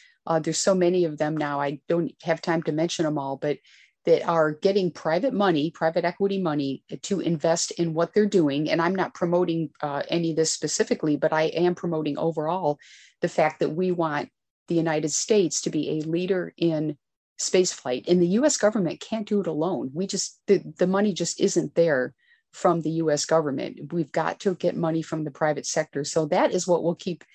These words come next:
the United States leading. Now, we are in a space race with China. You don't hear much about it, but if you pay attention, you're gonna see, uh, that's really happening. And I would like to see the United States values of, if,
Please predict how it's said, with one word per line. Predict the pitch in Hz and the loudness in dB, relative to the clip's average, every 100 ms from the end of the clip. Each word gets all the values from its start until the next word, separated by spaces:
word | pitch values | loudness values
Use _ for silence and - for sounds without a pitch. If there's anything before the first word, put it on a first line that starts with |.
| _ _ _ _ | _ _ _ _
the | 185 | 2
United | 175 170 160 | 2 2 -2
States | - 165 156 | -2 -2 -2
leading. | 156 202 208 113 123 - | -2 0 0 -2 -6 -8
Now, | 160 156 160 | -4 -2 0
we | 160 208 | 0 -2
are | - 175 190 | 0 2 2
in | 214 | 2
a | 170 | 0
space | 165 175 165 | 0 -2 -4
race | 180 175 - | -2 -4 -4
with | 165 151 | -6 -6
China. | - 160 160 185 180 | -4 -2 0 -2 -4
You | 156 | -4
don't | 170 - | -2 -2
hear | 202 185 | -2 0
much | 175 - | -2 -4
about | 170 156 175 | -2 0 -2
it, | 170 | -2
but | 156 | -2
if | 156 - | -4 -4
you | 156 | -10
pay | - 156 | -4 -4
attention, | 147 175 175 180 | -4 -4 -4 -4
you're | 170 165 | -2 -2
gonna | 156 147 | -2 -4
see, | - - 190 147 - - _ _ _ _ - | -4 -2 -2 -2 -6 -20 _ _ _ _ -6
uh, | 156 | 0
that's | 165 165 - | 2 0 -2
really | 185 165 | 0 0
happening. | 143 180 - 160 139 151 | 0 -4 -2 -6 -6 -4
And | 165 160 - _ _ _ | -4 -4 -8 _ _ _
I | 156 196 | -4 0
would | 240 214 | 2 2
like | 196 175 | 2 0
to | 190 | -2
see | 180 185 170 | -4 -4 -4
the | 160 | -4
United | 156 156 160 147 | -4 -4 -6 -8
States | - 226 208 | 0 0 0
values | 156 151 143 151 160 - | -2 -2 0 -2 -2 -4
of, | 151 147 143 - _ | -2 -2 -6 -14 _
if, | - | -10